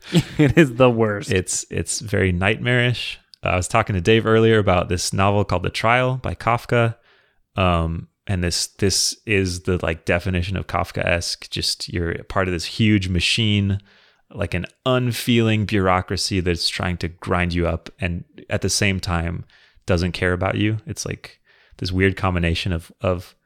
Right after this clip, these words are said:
Speaker 2: being utterly, uh, <laughs> utterly insignificant, and also they, they will charge you huge sums of money if you get it wrong.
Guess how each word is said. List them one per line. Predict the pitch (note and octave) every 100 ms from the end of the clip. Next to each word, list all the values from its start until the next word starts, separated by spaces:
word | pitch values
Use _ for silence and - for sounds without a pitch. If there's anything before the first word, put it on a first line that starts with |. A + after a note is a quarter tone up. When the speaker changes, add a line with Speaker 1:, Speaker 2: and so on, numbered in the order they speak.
| _ _ _ _ _ _
Speaker 2:
being | A2+ G2 F#2 - _ -
utterly, | A2+ A#2+ A#2 A#2 A2 G2+ - _ -
uh, | F#2+ F2+ E2 E2+ - D3+ A2 - - -
<laughs> | - _ -
utterly | C#3+ D3+ D3 C#3+ C#3 C3+ -
insignificant, | D3 D3 C3 A2+ A#2+ C3 D3 C#3+ -
and | G#2+
also | F#2+ G#2 G2+ - G#2+ G2
they, | F#2+ F#2+ F2+ E2 F#2 -
they | G2
will | F#2 F2+ E2+ -
charge | - F#2+ F2
you | F#2+
huge | - F#2+ F2
sums | - F#2 F2+
of | E2+
money | E2+ E2+
if | E2 -
you |
get | F2+ G2+
it | -
wrong. | - A#2+ A#2